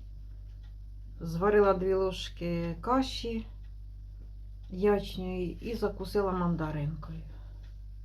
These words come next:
Мандаринками. А тепер йду відпочивати. На сьогодні, мабуть, все.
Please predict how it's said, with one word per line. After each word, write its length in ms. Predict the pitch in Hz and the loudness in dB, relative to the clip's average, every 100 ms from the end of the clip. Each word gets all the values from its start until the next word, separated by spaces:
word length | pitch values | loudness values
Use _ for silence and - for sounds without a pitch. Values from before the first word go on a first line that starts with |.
| - - - - - | -12 -12 -12 -12 -4
Мандаринками. 1000 | 175 175 175 202 214 - 175 165 151 147 - - - - - - - - - - - - - - - - - | 0 2 4 4 2 2 2 2 0 -2 -6 -12 -12 -12 -12 -12 -12 -12 -12 -12 -12 -12 -12 -12 -12 -12 -10
А 80 | 185 | 0
тепер 340 | 262 262 339 | 2 4 2
йду 280 | 240 196 254 | 2 0 -2
відпочивати. 560 | - 196 - 190 170 165 | 0 -2 -4 -6 -6 -4
На 100 | 160 | -4
сьогодні, 220 | 175 208 | 0 2
мабуть, 400 | 202 190 190 - | 2 0 -4 -4
все. 340 | - 349 339 | 2 2 2